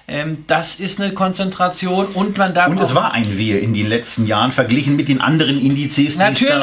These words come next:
Speaker 2: noch so gibt.
Speaker 1: natürlich. Also insbesondere, wenn man, ähm, jetzt mal seit,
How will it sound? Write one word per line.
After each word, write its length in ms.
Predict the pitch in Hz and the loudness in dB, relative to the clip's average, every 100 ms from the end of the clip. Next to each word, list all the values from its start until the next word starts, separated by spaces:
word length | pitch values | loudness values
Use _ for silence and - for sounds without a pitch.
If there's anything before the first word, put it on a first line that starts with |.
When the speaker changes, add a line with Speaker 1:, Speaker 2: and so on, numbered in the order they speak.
| - | 0
Speaker 2:
noch 120 | - | -2
so 60 | |
gibt. 120 | 147 180 | 0 0
Speaker 1:
natürlich. 480 | - 208 226 156 | 2 2 2 0
Also 200 | 151 143 | 0 0
insbesondere, 800 | 160 202 - 175 139 156 190 170 | -2 -4 -2 -2 2 2 2 2
wenn 120 | 156 156 | 2 2
man, 300 | 151 147 123 147 | 2 2 -2 -4
ähm, 280 | 156 143 143 | -2 0 -2
jetzt 200 | 147 147 | -6 -4
mal 160 | 160 127 | -2 0
seit, 460 | 131 131 131 - | 2 0 -2 -10